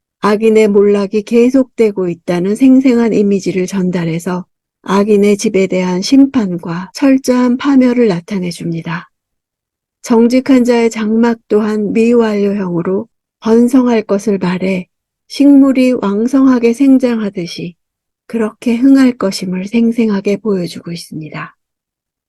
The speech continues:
십오 절, 어리석은 사람은 온갖 말을 믿으나 현명한 사람은 생각하고 그 길을 살핀다.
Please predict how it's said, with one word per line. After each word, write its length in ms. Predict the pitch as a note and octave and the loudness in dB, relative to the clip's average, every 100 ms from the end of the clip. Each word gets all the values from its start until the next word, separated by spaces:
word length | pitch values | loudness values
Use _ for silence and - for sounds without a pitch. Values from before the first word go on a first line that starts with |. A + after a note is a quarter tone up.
| _ _ _ | _ _ _
십오 340 | - C4+ B3 A3 | -6 0 2 2
절, 340 | F#3 F#3 G3 _ _ _ _ | 0 -6 -8 _ _ _ _
어리석은 540 | B3 A#3 C4 C4+ C4 C4 | 0 2 2 2 2 2
사람은 460 | C4+ A#3 A3 A3+ - | 2 0 0 0 2
온갖 400 | A#3 B3 A#3+ A#3+ | 2 2 0 -2
말을 400 | G#3+ G3 F#3+ F#3+ | -2 -4 -6 -4
믿으나 560 | F#3 F#3+ F3+ F3 F3 - _ _ _ _ | -2 -2 -4 -4 -8 -12 _ _ _ _
현명한 520 | - C4 B3 B3 A#3 A3+ | -2 2 2 2 0 0
사람은 500 | A#3+ G3+ G3 G#3+ B3 | -2 -2 -2 -2 0
생각하고 840 | C4+ B3 A#3 A3 F#3+ F3 E3 F3 | 0 0 0 -6 -8 -6 -6 -6
그 220 | - A3+ | 0 0
길을 400 | G#3 A#3 G#3 G#3+ | 0 -4 -2 -2
살핀다. 800 | A3 A#3+ A3+ - F3 E3+ E3+ - | -4 -6 -8 -6 -6 -6 -10 -14